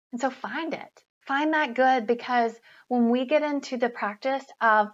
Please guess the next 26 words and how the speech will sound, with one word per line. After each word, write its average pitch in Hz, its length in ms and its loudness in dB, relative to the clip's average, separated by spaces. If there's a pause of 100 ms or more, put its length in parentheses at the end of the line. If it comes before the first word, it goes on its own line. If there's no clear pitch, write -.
finding 220 360 -2
the 214 80 -4
good, 202 400 -2 (400)
what 214 120 2
we're 214 120 2
grateful 202 400 -2
for, 190 340 -6
what 214 240 -2
went 226 220 -4
well, 190 380 -6 (1300)
then 262 200 2
those 302 200 2
low 240 300 4
moments, 294 580 -4
what 240 200 -10
didn't 240 260 -4
go 269 140 -4
so 269 180 -6
well, 254 340 -4
what's 214 220 -10
really 247 400 -4
tough, 247 380 -8 (2250)
you'll 277 460 0
be 254 200 -2
better 240 460 0 (1200)
equipped - 680 -4